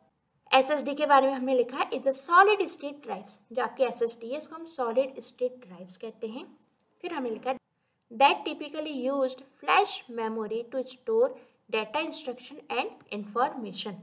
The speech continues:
जो आपकी एसएसडी है, basically ये भी क्या आपकी hard disk drive की तरह ही होती है। आपने hard disk drive पढ़ ली है previous video lecture में। ओके,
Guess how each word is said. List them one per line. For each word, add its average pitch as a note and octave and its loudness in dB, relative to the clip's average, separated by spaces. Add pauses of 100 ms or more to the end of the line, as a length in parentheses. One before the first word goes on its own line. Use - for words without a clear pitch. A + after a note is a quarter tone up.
(300)
जो C4 6
आपकी B3 2
एसएसडी C#4+ -6
है, C#4 6
basically A3+ 0
ये B3+ 4
भी C#4 -4
क्या D#4 -10
आपकी D4 -4
hard D4 0
disk D4 -10
drive A3 -2 (100)
की C4+ -10
तरह A3+ -2
ही A#3 -4
होती F#3 -10
है। F3+ -4 (240)
आपने A#3+ 4
hard A3+ 2
disk B3 -2
drive A#3+ -2
पढ़ B3+ 4
ली C4+ -4
है D4 -4
previous C#4 -2
video C#4 -2
lecture C4+ -2
में। C#4 -10 (100)
ओके, B3+ -2